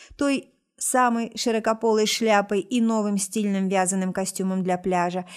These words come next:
заказанным на Аликино у проверенного продавца с хорошими рекомендациями, и потому выглядящим на люкс, я спускаюсь в Марину к обозначенному времени. Каково же мое удивление,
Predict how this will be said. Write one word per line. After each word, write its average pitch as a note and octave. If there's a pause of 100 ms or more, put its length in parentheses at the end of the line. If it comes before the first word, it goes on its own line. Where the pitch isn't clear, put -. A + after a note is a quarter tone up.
(140)
заказанным F#3
на F#3
Аликино E3+
у G3
проверенного D#3+
продавца D#3+
с -
хорошими E3
рекомендациями, E3 (280)
и A3+
потому A#3
выглядящим A3+
на G3+
люкс, A3
я D4
спускаюсь A3
в F#3
Марину G#3+ (280)
к -
обозначенному F#3
времени. C3 (460)
Каково C4+
же B3 (280)
мое C4
удивление, A3